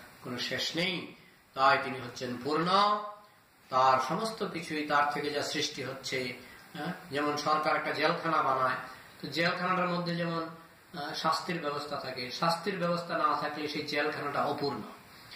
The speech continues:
ঠিক তেমনি ভগবান যখন, আহ, অপরাধীদের, পাপীদের শাস্তির জন্য এই জড়জগৎ সৃষ্টি করেছেন,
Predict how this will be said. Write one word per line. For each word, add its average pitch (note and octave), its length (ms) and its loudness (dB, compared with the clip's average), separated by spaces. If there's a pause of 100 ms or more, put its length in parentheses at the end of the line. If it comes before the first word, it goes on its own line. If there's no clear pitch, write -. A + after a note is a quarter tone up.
(240)
ঠিক G3 200 -4
তেমনি G#3 300 0
ভগবান E3+ 460 0
যখন, D#3+ 440 -4 (480)
আহ, C#3 260 -4 (360)
অপরাধীদের, D3+ 800 4
পাপীদের D3+ 420 4
শাস্তির F3 520 -2
জন্য D#3 500 -2 (380)
এই C#3 140 -4
জড়জগৎ C#3 580 2
সৃষ্টি - 320 -4
করেছেন, C3 440 -2